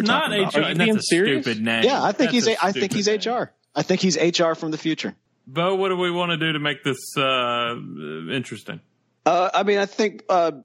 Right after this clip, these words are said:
Speaker 1: Steve is putting up his, uh, Jesus Camp button. Uh, Bell's putting up a Brogue button. I've got my, uh, busted toe clipper. What do you have?
Speaker 2: I'm thinking bigger.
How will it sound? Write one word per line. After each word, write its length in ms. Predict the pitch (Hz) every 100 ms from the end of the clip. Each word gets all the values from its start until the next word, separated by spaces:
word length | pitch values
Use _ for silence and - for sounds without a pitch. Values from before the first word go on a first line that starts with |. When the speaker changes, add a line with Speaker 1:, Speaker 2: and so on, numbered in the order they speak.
| _ _ -
Speaker 1:
Steve 320 | - 190 214
is 60 | 208
putting 240 | 220 202
up 160 | 202 202
his, 220 | 170 160
uh, 160 | 165 156
Jesus 280 | 147 185 185
Camp 320 | - 196 170
button. 380 | 143 196 240 220 -
Uh, 160 | 151
Bell's 320 | 151 160 165 165
putting 160 | -
up 80 | 165
a 40 | 139
Brogue 240 | 156 170
button. 220 | 151 170 180
I've 140 | 170
got 180 | 151 127
my, 220 | 160 151
uh, 300 | 147 139 135 143 _ _ _ _
busted 340 | 147 156 147
toe 180 | - 180
clipper. 320 | 170 139 143
What 140 | 151 151
do 60 |
you 80 | 165
have? 180 | 104 90
Speaker 2:
I'm 140 | 131
thinking 260 | 202 185 113
bigger. 320 | 131 151 98